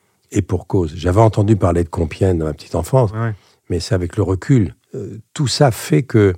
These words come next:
Speaker 1: ça fait pas une adolescence paisible. Donc, je suis monté dans le train.
Speaker 2: Ouais.
Speaker 1: Je suis arrivé à Paris. J'ai d'abord fait le service militaire, puis ensuite, euh, du service militaire, je suis rentré pratiquement directement à la télévision.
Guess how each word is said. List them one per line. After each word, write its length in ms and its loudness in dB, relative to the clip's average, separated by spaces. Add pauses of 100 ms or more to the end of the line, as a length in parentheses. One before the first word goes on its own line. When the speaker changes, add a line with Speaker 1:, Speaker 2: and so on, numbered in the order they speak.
Speaker 1:
ça 260 -6
fait 160 -4
pas 260 2
une 340 0
adolescence 720 0
paisible. 540 0 (460)
Donc, 140 0
je 60 -12
suis 80 0
monté 200 2
dans 100 6
le 60 2
train. 280 -2 (120)
Speaker 2:
Ouais. 180 0 (300)
Speaker 1:
Je 60 -12 (200)
suis 420 -10
arrivé 240 0
à 80 2
Paris. 720 0 (520)
J'ai 260 -8
d'abord 320 0
fait 80 -4
le 60 -6
service 260 -6
militaire, 560 2 (100)
puis 160 -6
ensuite, 460 -6
euh, 120 -2 (580)
du 100 -6
service 320 -6
militaire, 400 -2
je 80 -10
suis 100 -8
rentré 400 -6
pratiquement 440 -6
directement 600 -2 (420)
à 60 -4
la 120 0
télévision. 720 0